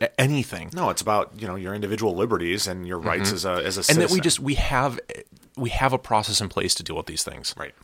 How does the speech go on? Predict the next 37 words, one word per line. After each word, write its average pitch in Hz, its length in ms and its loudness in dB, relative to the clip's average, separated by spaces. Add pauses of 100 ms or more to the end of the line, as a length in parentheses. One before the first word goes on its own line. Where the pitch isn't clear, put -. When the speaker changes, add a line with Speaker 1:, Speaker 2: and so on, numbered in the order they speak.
(220)
Speaker 1:
We 104 120 0
have 104 400 4
these 101 200 0
laws, 82 320 0
we 92 80 -12
have 101 200 2
these 95 140 0
processes, - 640 -4
we 92 80 -6
have 101 260 4
this 98 140 -2
legislative 87 540 0
bodies 85 340 2
and 87 80 -4
everything. 85 380 -4 (760)
We 110 200 4
have 95 400 0
to - 120 -4
follow, 90 720 -2
or, 143 320 6
you 113 160 -2
know, 107 240 2 (400)
we 147 60 2
have 131 100 4
to - 60 -2
follow 123 260 4
the 113 160 0
existing 110 420 0
process 92 460 0
to - 120 -2
amend 127 260 2
the 139 40 0
process 92 540 2
at 107 140 -2
the 113 160 -4 (100)
absolute 101 560 2 (400)
minimum. 87 540 -4